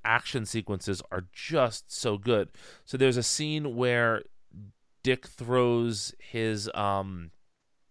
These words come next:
like, his retractable billy club, whatever it is. He throws it to Tim for Tim to use to sweep the leg of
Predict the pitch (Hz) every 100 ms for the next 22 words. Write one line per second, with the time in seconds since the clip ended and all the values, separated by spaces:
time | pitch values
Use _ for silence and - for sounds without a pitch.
0 | _ _ _ - _ 104 101 98 104 -
1 | 110 101 110 104 101 95 90 - - 98
2 | - 117 107 113 104 110 101 104 101 92
3 | - - - 120 107 - 120 131 113 123
4 | - 107 - - 117 113 110 - - -
5 | - 117 - - 127 120 107 113 101 110
6 | 110 107 104 - - - - - 113 -
7 | - 117 - 113 104 107 104 104 101 -
8 | 95 95 95 92 -